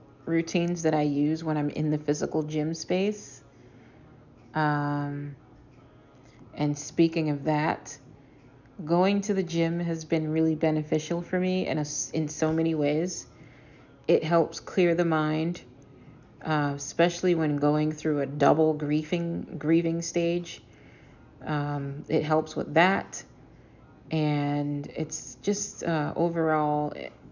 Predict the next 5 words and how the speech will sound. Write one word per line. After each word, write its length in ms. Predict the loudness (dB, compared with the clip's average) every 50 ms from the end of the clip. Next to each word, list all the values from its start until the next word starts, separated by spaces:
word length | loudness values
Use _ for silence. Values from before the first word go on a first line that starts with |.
| -20 -20 -20 -10 -6
uh, 280 | -4 -4 -4 -4 -6 -6
a 60 | -6 0
very, 600 | 2 2 4 4 4 2 2 0 0 -2 -4 -6 -10 -16 -20 -20 -20 -20 -20 -20 -20 -20 -20 -20 -20 -20 -20 -20 -20 -20 -20 -20 -20 -8 -4 -2
it's 140 | -2 -2
healthier 680 | -2 2 4 4 4 6 4 4 4 4 2 0 -2 -6